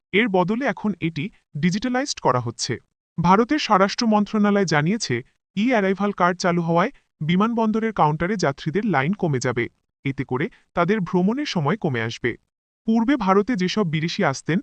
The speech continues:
তাদের বিমানবন্দর থেকে ডিসএমবার্কেশন কার্ড নিতে হতো। এতে ব্যক্তিগত, ভ্রমণ এবং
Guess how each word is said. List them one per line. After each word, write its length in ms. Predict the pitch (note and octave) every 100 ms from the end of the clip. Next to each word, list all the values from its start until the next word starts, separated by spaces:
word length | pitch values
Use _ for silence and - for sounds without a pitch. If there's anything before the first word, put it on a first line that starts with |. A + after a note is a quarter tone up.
| - _ -
তাদের 220 | F#3+ G#3+
বিমানবন্দর 640 | E3 F3+ A3+ B3 B3 B3
থেকে 300 | A#3+ A#3+ B3+
ডিসএমবার্কেশন 880 | G3+ G3 - E3 D#3 D3+ D#3 - D#3+
কার্ড 280 | D#3 D#3+ B3
নিতে 220 | F3 -
হতো। 240 | A#2+ A#2 A2+ - _ _ -
এতে 200 | C#3+ E3 C4+ _ _ D#3
ব্যক্তিগত, 540 | E3 F3 A#3+ A3+ A3+ B3 - _ -
ভ্রমণ 380 | D#3 G3+ F3 C#3 - _ -
এবং 240 | E3 G3